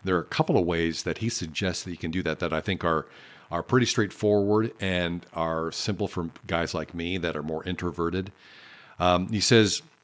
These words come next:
to ask thoughtful questions regarding what you want to learn about your friend. So think of conversations in that way to drop it down a notch deeper. And he also says that leaning into having deeper conversations by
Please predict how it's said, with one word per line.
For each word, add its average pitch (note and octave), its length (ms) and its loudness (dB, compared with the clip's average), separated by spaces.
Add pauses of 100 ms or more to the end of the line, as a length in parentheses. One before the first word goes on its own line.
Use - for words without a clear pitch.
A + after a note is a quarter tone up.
(260)
to B2+ 80 4
ask B2+ 260 4
thoughtful A#2 320 4
questions G#2 580 0
regarding G2+ 540 4 (100)
what F2 320 0
you A#2+ 60 2
want G2+ 180 2
to F#2+ 60 0
learn F2+ 240 2
about D#2 260 -4
your D#2+ 80 -4
friend. C2+ 400 -8 (880)
So F2+ 180 -2
think A2 200 -2
of A2 140 -2
conversations E2+ 800 -4
in F2+ 140 -4
that D#2+ 180 -6
way D#2 160 -4
to D#2+ 120 -4
drop D#2 280 -2
it C#2+ 80 -8
down D2+ 300 -4 (340)
a D2+ 100 -10
notch D2+ 420 -4 (140)
deeper. C#2+ 420 -6 (560)
And F2+ 400 -2 (160)
he G#2+ 200 2
also C3+ 280 4
says E2 460 0
that F2+ 320 0
leaning A#2 480 6
into G#2 600 4
having F2+ 280 0
deeper G#2 220 0
conversations F#2+ 760 0
by E2 460 0